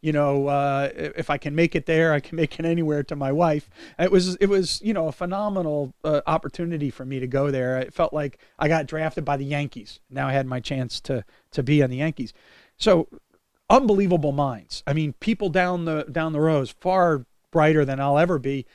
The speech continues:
had theorems named after him and things like that. You would go through this. And I'm sitting here writing the check the one day to, to Our Lady of Pompeii Catholic School for the kids' tuition. I stopped and I thought to myself, "All right, go through the faculty, forty-five faculty members at N Y U.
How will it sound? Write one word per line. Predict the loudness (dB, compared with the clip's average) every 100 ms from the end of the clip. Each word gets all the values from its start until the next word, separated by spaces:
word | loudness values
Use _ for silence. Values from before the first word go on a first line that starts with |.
| _
had | -4 -4
theorems | 0 4 4 2 -2
named | -6 -6 -4
after | -4 -6 -10
him | -14
and | -12 -8
things | -6 -4
like | -2
that. | -4 -2
You | -2
would | 4
go | 4
through | 4 2
this. | 0 -6 -20 -6
And | 6 8
I'm | 8
sitting | 4 4
here | 4 4
writing | 4 6 6
the | 2
check | 2 -2 -2
the | -6
one | -4 -2
day | 0 2
to, | 0 -4 _
to | 0 2 0 -4 -20 -16 4
Our | 6
Lady | 10 8 8
of | 2
Pompeii | -2 -4 0 2 4 2 0 _
Catholic | 6 8 6 -2
School | -2 0 0 0 _ _ _ _ _
for | -4
the | 0
kids' | 0 0
tuition. | 2 4 4 0 -10
I | -14
stopped | -8 -6 -6 -8 _
and | -16
I | -16
thought | -4 -4 -4
to | -10
myself, | -12 -10 -10 -10 _ _ _ -8
"All | -6
right, | -6
go | -2 -4
through | -4 -6 -6 -4
the | -8
faculty, | -6 -6 -6 -8 -14
forty-five | -2 2 2 2 0 0
faculty | -2 -6 -6 -10
members | -10 -8 -6
at | -4
N |
Y | -6
U. | -8 -10